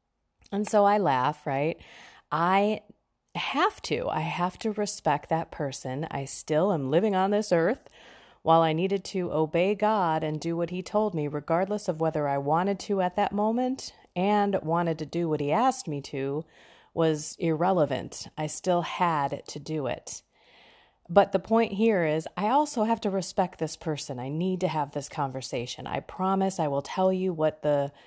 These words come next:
decision was that God asked me or told me was what he wanted me to do. But what I really want to get at is, what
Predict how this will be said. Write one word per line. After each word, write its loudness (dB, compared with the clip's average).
decision 0
was 2
that -2
God 2
asked -4
me -4
or -2
told -2
me -4
was -4
what -4
he -6
wanted -6
me -6
to -10
do. -6
But 6
what 4
I 4
really 4
want 0
to -4
get -4
at 0
is, 0
what 0